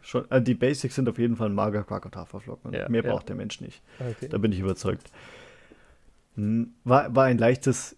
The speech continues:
Speaker 1: erstes Experiment. Ich denke, es werden härtere kommen und, äh,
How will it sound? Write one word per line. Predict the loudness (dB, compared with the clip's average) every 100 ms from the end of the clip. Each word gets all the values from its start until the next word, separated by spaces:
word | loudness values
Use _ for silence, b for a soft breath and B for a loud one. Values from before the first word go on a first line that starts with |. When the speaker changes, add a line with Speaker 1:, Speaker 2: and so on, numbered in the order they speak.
| 2
Speaker 1:
erstes | 4 4 0 -4
Experiment. | -6 0 2 4 4 2 0
Ich | -4 0
denke, | 2 2 -2
es | -2 -4
werden | 0 0 0 B B B B
härtere | 0 2 4 4 2 0
kommen | 0 2 2 0
und, | -2 -6 -6 -6 -10
äh, | -10 -8 -8